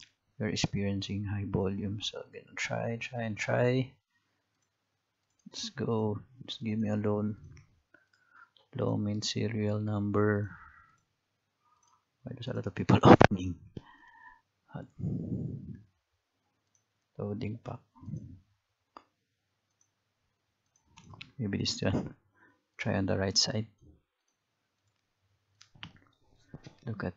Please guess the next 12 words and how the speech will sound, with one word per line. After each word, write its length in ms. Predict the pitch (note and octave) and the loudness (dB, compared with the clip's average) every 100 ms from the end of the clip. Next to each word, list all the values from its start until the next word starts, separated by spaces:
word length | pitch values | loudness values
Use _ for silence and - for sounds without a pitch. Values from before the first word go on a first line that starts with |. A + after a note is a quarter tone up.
| - | -8
that 140 | G2 - _ | -10 -10 _
pack. 240 | A2+ G#2 - | -6 -6 -10
It's 260 | - - - | -12 -10 -6
nice. 600 | G2 F#2 - - - - | -6 -4 -6 -8 -10 -10
If 120 | B2 - - _ _ | -10 -12 -20 _ _
we 80 | A#2 | -6
can 160 | A2 G#2+ | -2 0
sell 220 | A2 G#2 | 2 2
some 300 | - G#2 G2+ | 2 0 2
packs, 300 | B2 - - | 0 0 -4
that's 200 | G#2+ - | -4 -2
good. 200 | A#2+ | -2